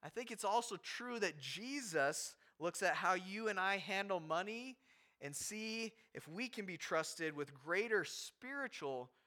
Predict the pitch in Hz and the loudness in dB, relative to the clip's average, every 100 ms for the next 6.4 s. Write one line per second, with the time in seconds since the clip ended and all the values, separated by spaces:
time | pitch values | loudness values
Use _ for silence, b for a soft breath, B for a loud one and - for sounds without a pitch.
0 | _ 135 - 147 143 139 139 127 117 110 | _ -10 -4 2 2 0 -4 -2 -2 -4
1 | 104 110 - - _ _ - 156 202 202 | -8 -10 -12 -14 _ _ -8 -4 2 8
2 | 185 - - - 254 285 247 196 185 170 | 8 6 -4 -2 0 2 0 0 0 0
3 | 156 - 165 147 139 131 123 123 151 165 | -4 -4 0 0 0 2 4 2 0 -4
4 | 214 214 202 B B 180 214 220 233 214 | -2 -4 -4 B B 0 2 0 0 -2
5 | 208 185 190 262 285 277 226 185 165 196 | -4 -4 0 2 2 2 2 2 4 8
6 | 214 214 - | 10 8 2